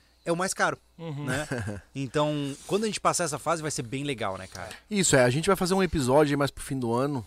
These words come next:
Speaker 3: uma retrospectiva de tudo que aconteceu no rancho desde a compra, né? Novembro faz um ano, então provavelmente novembro, dezembro pode sair algo desse tipo, né, Júlio? Que daí vamos ter um ano
Speaker 1: Sim.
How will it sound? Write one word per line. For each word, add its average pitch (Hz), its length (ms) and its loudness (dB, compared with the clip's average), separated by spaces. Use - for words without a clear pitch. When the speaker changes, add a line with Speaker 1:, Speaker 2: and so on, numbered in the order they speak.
Speaker 3:
uma 117 160 -2
retrospectiva 127 760 -2
de 117 80 -4
tudo 143 260 -10
que 147 60 -8
aconteceu 131 320 -4
no 127 80 -4
rancho 117 220 -4
desde 120 180 0
a 104 40 -2
compra, 160 380 -4
né? 143 260 -4
Novembro 127 360 2
faz 127 240 4
um 123 140 0
ano, 165 320 2
então 117 160 -14
provavelmente 120 280 -6
novembro, 117 300 -4
dezembro 117 300 -2
pode 117 180 -2
sair 117 160 -2
algo 120 240 -4
desse 113 220 -6
tipo, - 280 -2
né, 139 140 0
Júlio? 139 160 -2
Que 117 60 -12
daí 110 120 0
vamos 113 220 -4
ter 123 100 -2
um 117 120 -2
ano 123 140 4
Speaker 1:
Sim. 104 120 -6